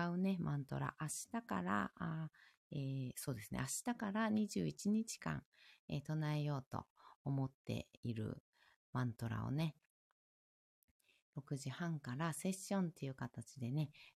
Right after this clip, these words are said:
あのー、やっていきたいなと思っています。よろしくお願いします。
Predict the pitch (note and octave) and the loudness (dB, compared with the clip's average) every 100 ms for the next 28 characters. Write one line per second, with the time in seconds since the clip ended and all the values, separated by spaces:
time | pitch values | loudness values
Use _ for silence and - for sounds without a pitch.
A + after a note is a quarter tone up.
0 | - B2 A#2 A2+ A2 A2+ A#2 - A#2 A2 | -8 -6 -4 -4 -4 -4 -4 -4 -4 -4
1 | - A#2 A#2+ F3 G3+ G3 - C3 A#2+ - | -2 -2 2 4 4 2 0 2 -2 -4
2 | - A#2+ A#2+ D3+ F3+ F#3+ F#3+ D#3 C#3+ C3+ | -6 -4 -2 0 2 2 0 -2 -2 -2
3 | B2+ - C3 A#2+ A#2+ B2 B2 B2 - D#3 | -4 -8 -4 -4 -4 -4 -6 -8 -10 -8
4 | F3 G3 - | -4 -4 -6